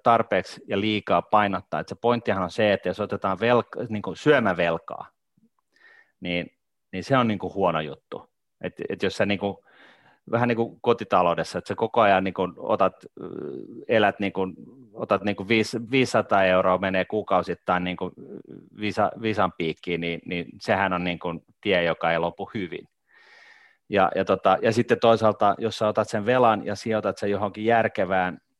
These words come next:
kuten esimerkiksi Suomen osalta, niin joko infraan tai, tai johonkin muuhun, jos puhutaan, niin kuin, valtiotasoisesta inf-, niin kuin, investoinneista, jotka siis pitäisi olla siis sellaisia, jotka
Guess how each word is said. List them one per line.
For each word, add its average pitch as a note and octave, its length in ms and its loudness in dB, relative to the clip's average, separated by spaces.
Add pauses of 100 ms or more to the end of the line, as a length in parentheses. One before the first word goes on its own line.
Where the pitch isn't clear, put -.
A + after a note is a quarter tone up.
(440)
kuten F#2+ 320 0
esimerkiksi F#2 500 -4
Suomen F#2 320 0
osalta, F2+ 360 0
niin F#2 60 -2
joko F2 260 -6
infraan F2+ 640 -2
tai, F2+ 320 -2
tai F#2+ 100 0
johonkin F#2 320 -2
muuhun, G2 360 -2
jos F2 160 -6
puhutaan, F#2 280 0
niin F#2 100 -6
kuin, F#2 100 -10
valtiotasoisesta F#2 720 0
inf-, G2 400 -6
niin G2 180 -6
kuin, F#2+ 180 -6
investoinneista, F#2 680 -4
jotka F2+ 220 -4
siis F2 300 -8 (1120)
pitäisi G#2+ 320 2
olla G2 120 4
siis - 220 -6
sellaisia, A2+ 440 4
jotka G2 380 0